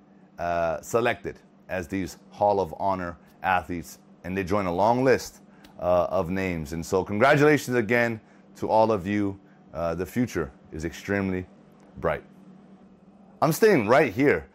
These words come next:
uh, with the High School Athletic Association's Hall of Honor because Jerry Campany has an article,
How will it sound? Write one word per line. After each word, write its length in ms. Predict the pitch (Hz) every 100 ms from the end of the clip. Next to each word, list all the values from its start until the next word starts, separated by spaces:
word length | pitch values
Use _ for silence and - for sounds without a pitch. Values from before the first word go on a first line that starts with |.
| _ -
uh, 180 | 107 107
with 140 | 117
the 100 | 107
High 200 | 90 123
School 220 | 120 120
Athletic 360 | 101 107 117 107
Association's 800 | 101 117 110 - 113 107 107 98
Hall 560 | - 120 113 110 101 - _ -
of 200 | 98 73 98
Honor 420 | 117 110 85 71 - _ - -
because 460 | 98 123 104 - -
Jerry 360 | 90 123 156 143
Campany 560 | - 143 151 139 110
has 200 | 98 104
an 60 | 101
article, 580 | 101 110 104 104 95 92